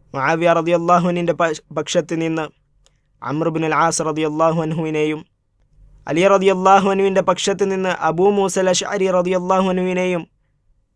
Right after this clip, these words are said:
വിധി നടപ്പിലാക്കുവാൻ വേണ്ടി, അവർക്കിടയിൽ ഒരു വിധി തീർപ്പ് കൽപ്പിക്കുവാൻ വേണ്ടി നിശ്ചയിച്ചു. അവർ രണ്ടുപേരും കൂടിയിരുന്നു.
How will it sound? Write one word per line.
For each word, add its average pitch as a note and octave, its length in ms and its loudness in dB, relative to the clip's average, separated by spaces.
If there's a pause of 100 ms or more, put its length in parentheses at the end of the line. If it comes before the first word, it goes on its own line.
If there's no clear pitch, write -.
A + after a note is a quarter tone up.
(220)
വിധി D#3+ 380 -2 (300)
നടപ്പിലാക്കുവാൻ F3+ 920 2
വേണ്ടി, E3+ 300 -2 (960)
അവർക്കിടയിൽ G3+ 640 6
ഒരു F#3+ 160 6
വിധി G3 340 -2 (580)
തീർപ്പ് F#3+ 340 2
കൽപ്പിക്കുവാൻ F#3+ 720 2
വേണ്ടി F3+ 220 -2
നിശ്ചയിച്ചു. D#3+ 500 -4 (1300)
അവർ D3+ 260 -4
രണ്ടുപേരും F3 580 -2
കൂടിയിരുന്നു. D#3+ 640 -2